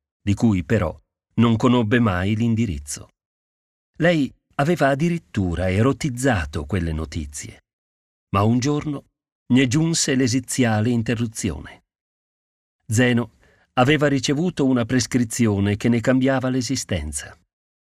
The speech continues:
Un ordine di servizio di recarsi tra gli Zuavi.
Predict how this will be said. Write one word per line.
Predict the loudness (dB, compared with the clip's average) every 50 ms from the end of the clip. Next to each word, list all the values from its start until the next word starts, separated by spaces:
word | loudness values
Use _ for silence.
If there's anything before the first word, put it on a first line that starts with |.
| _ _ _ _ 0 2
Un | 4 4
ordine | 4 2 2 0 0 0 0
di | 0 -2
servizio | -2 -2 -2 -2 -2 -2 -4 -4 -4 -8 -8 -8 -8 -10 -12 -12
di | -4 -2 0
recarsi | 0 0 0 0 0 0 0 -2 -4 -6 -6 -8 -10 _ _ _
tra | -2 0 2
gli | 2 2 0 -2
Zuavi. | -2 -2 -2 -2 -4 -6 -12 -16 -18